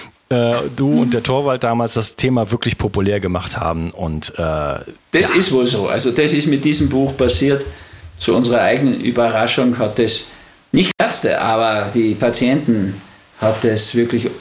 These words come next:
Speaker 2: total überzeugt und da sind ein paar Millionen kreisen da von diesen Büchern. Das stimmt.
Speaker 1: Ja, okay, wunderbar. Rüdiger, wie bist du denn eigentlich zu dem Thema Fasten gekommen?
Speaker 2: Also,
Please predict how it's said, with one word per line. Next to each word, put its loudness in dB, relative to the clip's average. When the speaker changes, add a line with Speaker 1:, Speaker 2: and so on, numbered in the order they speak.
Speaker 2:
total 2
überzeugt 0
und -2
da 0
sind -2
ein -10
paar 2
Millionen 0
kreisen 2
da -2
von -2
diesen 0
Büchern. -2
Das -6
stimmt. -4
Speaker 1:
Ja, -2
okay, -6
wunderbar. -6
Rüdiger, 0
wie 0
bist -2
du 0
denn 0
eigentlich -2
zu -2
dem -2
Thema 0
Fasten -2
gekommen? -2
Speaker 2:
Also, 2